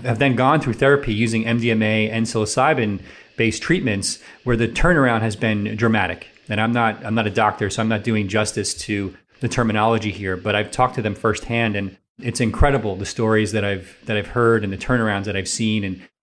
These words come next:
and the families that have been k-, kind of saved by, by some of these treatments. And I'm, I think it's gonna become a standard part of our lexicon in the next decade,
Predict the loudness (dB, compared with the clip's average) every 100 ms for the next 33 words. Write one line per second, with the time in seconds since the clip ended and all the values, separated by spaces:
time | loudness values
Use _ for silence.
0 | _ -8 -8 -2 0 0 0 -2 -4 -4
1 | -4 -4 -4 -6 -12 -8 -8 -4 0 0
2 | 0 -4 -4 -4 -8 -16 _ _ -4 -2
3 | -2 -2 -4 -4 -6 -6 -8 -6 -6 -6
4 | -8 _ _ -20 -8 -2 0 0 0 -2
5 | 0 -2 -2 -4 -4 -2 0 0 0 0
6 | 0 0 -2 -2 -4 -4 -2 0 0 -2
7 | -2 -4 -4 -6 -4 -2 -4 -8